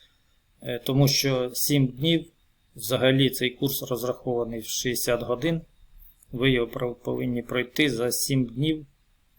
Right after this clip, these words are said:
Він максимально простий, складного там нічого нема. Е, вам помічник чат Джі Пі Ті. М, я думаю, це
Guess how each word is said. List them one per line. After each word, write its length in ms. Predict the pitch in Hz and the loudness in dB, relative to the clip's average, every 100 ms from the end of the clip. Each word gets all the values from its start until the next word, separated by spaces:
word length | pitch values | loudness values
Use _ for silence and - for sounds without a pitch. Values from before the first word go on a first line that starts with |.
| _ _ _ - - - | _ _ _ -20 -20 -2
Він 200 | 143 143 | 2 4
максимально 640 | 131 123 - 123 120 117 | 2 0 0 2 2 -2
простий, 640 | 113 123 - - 180 151 135 | -4 -4 -2 0 0 0 -4
складного 520 | - - 127 120 131 123 | -12 -8 -6 -2 -2 0
там 200 | 123 120 | -2 -4
нічого 420 | 117 - 120 117 | -6 -6 -8 -4
нема. 420 | 123 151 165 160 _ _ _ _ _ _ _ _ _ - | -2 0 0 -4 _ _ _ _ _ _ _ _ _ -14
Е, 40 | 117 110 107 107 | -10 -8 -10 -12
вам 300 | 107 131 120 | -2 0 0
помічник 680 | 123 120 127 - 131 123 - | -2 -4 -2 -2 0 0 -2
чат 340 | - 127 120 110 | 0 2 2 -2
Джі 100 | 113 | -6
Пі 160 | 131 | -6
Ті. 340 | - 175 170 - _ _ _ _ _ _ - _ 135 | -2 -2 -2 -6 _ _ _ _ _ _ -18 _ -12
М, 160 | 117 113 | -10 -8
я 180 | 123 | -8
думаю, 360 | 127 131 127 123 | -4 -2 -2 -2
це 360 | - 127 127 | -4 -4 -4